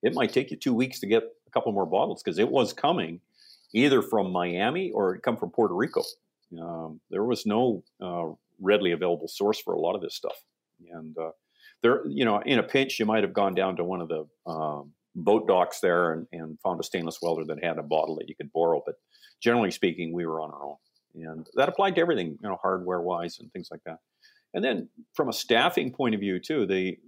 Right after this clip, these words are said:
the local people were a little different, uh, back then, too, 'cause they were used to more of, um, uh, a hospitality type industry there,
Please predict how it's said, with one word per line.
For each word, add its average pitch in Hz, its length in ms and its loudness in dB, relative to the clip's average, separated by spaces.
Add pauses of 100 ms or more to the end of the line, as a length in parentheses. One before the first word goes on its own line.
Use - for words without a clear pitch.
the 104 80 0
local 185 380 4
people 110 540 2 (280)
were 101 440 2
a - 120 -6
little 101 220 4
different, 101 320 0 (320)
uh, 90 220 -4
back 82 260 -2
then, 95 100 -8
too, 175 140 -2
'cause 113 140 0
they 127 100 4
were 120 180 6
used 117 380 2
to 117 320 4 (520)
more 113 320 2
of, 104 120 2
um, 90 380 2 (1040)
uh, 80 420 0
a - 60 -8
hospitality 104 760 2
type 90 260 -2
industry 107 420 -2
there, 73 260 -4